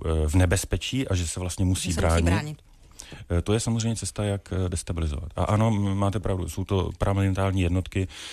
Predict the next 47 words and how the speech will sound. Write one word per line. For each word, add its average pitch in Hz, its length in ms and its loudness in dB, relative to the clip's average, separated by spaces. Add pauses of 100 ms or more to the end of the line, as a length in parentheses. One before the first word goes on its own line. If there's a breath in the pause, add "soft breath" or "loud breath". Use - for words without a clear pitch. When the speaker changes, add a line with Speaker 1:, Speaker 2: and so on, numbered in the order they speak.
(200 loud breath)
Speaker 1:
Eh, 80 240 2
Boris 87 300 0
Reitschuster, 90 480 -4
německý 85 340 0
novinář, 82 540 2
eh, 82 160 0
měl 82 140 -4
takovou 85 300 -2
velkou 80 300 0
kauzu 82 300 0
v 76 40 0
Německu, 82 640 2 (340 loud breath)
že 82 120 -2
se 76 140 -2
soustředili 80 640 0
na 80 160 4
ty - 160 -2
kluby, 80 480 2
eh, 80 40 -2 (760)
bojového 90 440 4
umění. 90 480 4 (540 loud breath)
Eh, 85 100 2
ano, 85 320 4
vidíte 87 360 -2
to 90 80 -2
po 82 120 -6
celé 82 260 0
Evropě, 80 320 0
i 87 80 2
vlastně 85 240 0
ve 82 40 4
Spojených 85 340 2
státech 78 460 -2
na, 78 220 0
na 78 160 2
tu, 78 480 -2 (280)
eh, 82 60 0
N-, 78 180 0
N 80 160 2
R 76 100 4
A. 73 240 2 (400 loud breath)
Speaker 2:
Jaké 165 200 0
slabosti 294 480 -2
západní 190 440 0
společnosti - 720 -4
ve 160 200 2
vztahu 214 600 -2